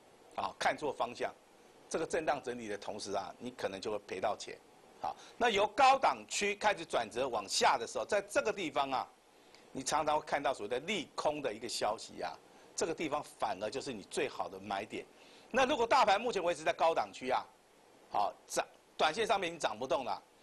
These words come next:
它可能就会进行一个修正嘛。好，所以说震荡的形态分作这三种，你只要看错了，好，你就会做到，哦，就会可能投资啊是失利的哈。那这个叫做震荡的一个所谓的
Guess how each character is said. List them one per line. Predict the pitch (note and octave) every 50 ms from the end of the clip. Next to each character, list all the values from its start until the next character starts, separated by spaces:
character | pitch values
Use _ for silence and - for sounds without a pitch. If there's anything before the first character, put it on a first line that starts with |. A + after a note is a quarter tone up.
| - - -
它 | - F3 F3
可 | - - -
能 | A2+ A#2+
就 | A#2 D#3+
会 | D3 C#3
进 | C#3 D#3+ C#3
行 | A2 A#2
一 | A2
个 | -
修 | - - - B2 A#2+
正 | A#2 - A#2 F2+
嘛。 | E2+ D#2 - - - - - - - - -
好， | -
所 | G2+ - A3+
以 | A#3
说 | A#3 A3
震 | A3+ - C#4+ B3 G#3+ G3+
荡 | - - G#3+
的 | F3 D3+
形 | C3 - C3+ D3+
态 | F3+ D#3
分 | C#3+ - E3+ F3
作 | D#3+ F#3 D#3+
这 | C#3+ D#3+
三 | D3 - D#3+ D3 D3
种， | C3 A2+ G2 - - - - -
你 | - E3
只 | F#3+ F#3 - B2+
要 | D3+ D#3 C#3+ - - - _
看 | - - G3 D3
错 | - - F#3 D3
了， | G#2 G2 - - - - _ _ - - - - - -
好， | - G2
你 | F#2+ G2+ - F#3
就 | - - D#3
会 | B2+ C#3+ A#2+
做 | - - - E3 B2+ A2+
到， | C3 B2 A2 F#2 - - - _ -
哦， | - A#2 G#2 F#2+
就 | - D#3 D3+
会 | C#3
可 | - -
能 | G#2 G#2+ A2+ -
投 | - A2 A2+
资 | A#2 - C3+
啊 | C3+ A#2 F#2+
是 | - C3+
失 | A2+ - - C3
利 | B2 B2 B2 G#2+
的 | - - -
哈。 | G#2+ A2+ G2+ - - - - - - - - -
那 | - D#3 D#3
这 | - -
个 | F#3 D#3
叫 | C#3+ D3+ D3+
做 | D3+ C3+
震 | - - F#3 D3 C3+
荡 | C#3+ C3+ B2 A2
的 | A2 G#2+ G2+ F#2+
一 | - A#2+
个 | A#2+ C3 A2+ A2
所 | - - - F#2+
谓 | A2 A#2+
的 | B2 A#2+ A2 F#2+